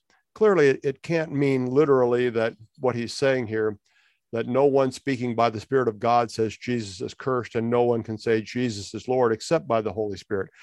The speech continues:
It doesn't mean that you literally can't use those words. What he's talking about is you can't confess Jesus as Lord without the Holy Spirit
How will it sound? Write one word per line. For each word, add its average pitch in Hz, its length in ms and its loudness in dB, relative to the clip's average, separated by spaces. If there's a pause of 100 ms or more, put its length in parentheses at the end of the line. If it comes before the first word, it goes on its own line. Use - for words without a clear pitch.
(140)
It - 80 -4
doesn't 180 220 4
mean 156 160 4
that 127 100 -2
you 127 80 -6
literally 131 360 4
can't 135 280 -2
use 120 260 -4
those 113 300 0
words. 110 540 0 (560)
What 165 140 0
he's 165 180 0
talking 165 340 0
about 117 300 2
is 110 160 -2
you 123 160 -6
can't 160 320 -4
confess 139 500 -2
Jesus 123 640 -4
as 110 220 -2
Lord 110 360 2 (460)
without 143 400 2
the 120 80 -4
Holy 131 300 0
Spirit 120 500 0